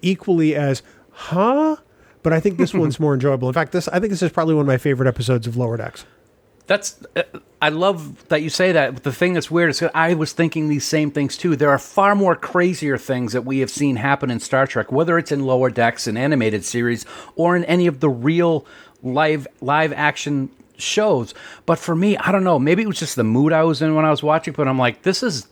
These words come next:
Speaker 2: this is not, this is not interesting me at all." And it was very, for me, um, you could tell what was gonna happen next. It was gonna get, everybody was gonna get crammed in, and,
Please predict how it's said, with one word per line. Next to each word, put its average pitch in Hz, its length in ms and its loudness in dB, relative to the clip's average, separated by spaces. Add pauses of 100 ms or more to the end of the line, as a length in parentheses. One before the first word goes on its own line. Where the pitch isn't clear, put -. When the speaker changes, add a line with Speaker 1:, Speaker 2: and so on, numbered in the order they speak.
Speaker 2:
this 156 200 0
is 131 180 -2
not, 120 440 2 (340)
this 131 180 -4
is 156 140 -4
not 120 340 -2 (560)
interesting 127 460 0
me 110 220 0
at 110 240 0
all." 92 340 -2 (460)
And 127 440 2 (800)
it 156 160 2
was 147 160 0
very, 156 360 2
for 151 180 -4
me, 143 360 0 (320)
um, 117 380 -4
you 143 140 -6
could - 180 -4
tell 175 220 0
what 143 120 -4
was 143 120 -6
gonna 131 160 -2
happen 123 340 0
next. 110 240 -4
It 127 60 -4
was 117 160 -6
gonna 131 180 -2
get, 127 240 -2
everybody 127 360 -2
was 123 80 0
gonna 127 180 2
get 127 140 0
crammed 131 340 -2
in, 123 160 0
and, 107 180 -2